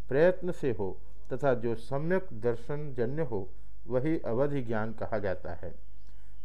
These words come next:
ख, मनः पर्याय ज्ञान। सम्यक चारित्र के द्वारा ज्ञान के आवरणों को दूर करने पर जो ज्ञान उत्पन्न हो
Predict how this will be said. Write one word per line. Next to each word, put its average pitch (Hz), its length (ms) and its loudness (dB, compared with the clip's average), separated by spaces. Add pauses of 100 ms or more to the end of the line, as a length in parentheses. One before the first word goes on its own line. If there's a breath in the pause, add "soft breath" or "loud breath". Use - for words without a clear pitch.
ख, 95 320 0 (220)
मनः 185 300 2
पर्याय 123 520 2
ज्ञान। 87 320 0 (520 soft breath)
सम्यक 180 340 2 (240)
चारित्र 139 560 2
के 165 240 0
द्वारा 131 540 2 (180)
ज्ञान 135 340 0
के 165 240 0
आवरणों 127 600 0
को 156 200 -2
दूर 135 380 -2
करने 120 280 0
पर 101 360 0 (400 soft breath)
जो 135 180 2
ज्ञान 127 340 2
उत्पन्न 147 500 -2
हो 98 300 0